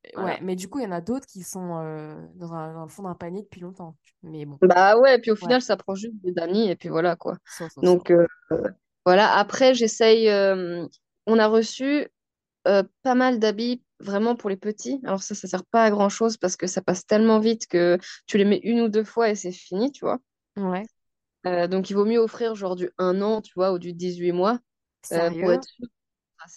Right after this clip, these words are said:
Speaker 2: servi. Bah, moi, c'est ce que je fais maintenant. Parce que à l'époque, j'avais tellement de six mois, neuf mois.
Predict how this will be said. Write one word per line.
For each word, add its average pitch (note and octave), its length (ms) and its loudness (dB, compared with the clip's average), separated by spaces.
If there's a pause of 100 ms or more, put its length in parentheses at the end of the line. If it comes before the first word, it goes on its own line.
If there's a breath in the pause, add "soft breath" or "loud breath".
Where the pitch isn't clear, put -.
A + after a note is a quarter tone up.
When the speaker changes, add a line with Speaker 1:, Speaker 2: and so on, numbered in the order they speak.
Speaker 2:
servi. - 260 -12
Bah, F#3 160 4
moi, B3 180 4
c'est A#3+ 160 -8
ce - 80 -14
que G#3 120 -4
je - 100 -18
fais F3+ 140 -2
maintenant. D3+ 360 -8 (340 soft breath)
Parce F3+ 180 0
que A#3+ 180 8 (100)
à G#3+ 120 6
l'époque, A3+ 500 4
j'avais F3+ 300 -2 (100)
tellement A#3+ 480 2
de G3 120 -2
six G3 320 -10
mois, G#3 400 2
neuf G#3 320 -2
mois. G#3+ 340 2